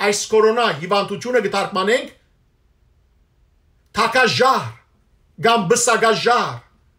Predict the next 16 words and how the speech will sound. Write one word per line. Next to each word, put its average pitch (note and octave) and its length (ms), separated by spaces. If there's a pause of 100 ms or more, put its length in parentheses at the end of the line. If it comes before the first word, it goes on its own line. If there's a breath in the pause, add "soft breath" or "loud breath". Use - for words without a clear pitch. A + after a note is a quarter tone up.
(720)
Բսակի G#3 540 (160)
ժահր A3+ 400
է, D3 60 (140)
բսակի G#3 440
վիրուս C4 400
է, E3 80 (440)
թակի A3 320 (100)
վիրուս C4+ 340
է։ E3 120 (2500)
Բա G3 160
դա A3 100
հագանություն F3 560
է A4 120
արդյոք, D4 340
ասիկա A#3+ 400
սիրելիներ։ F#3 640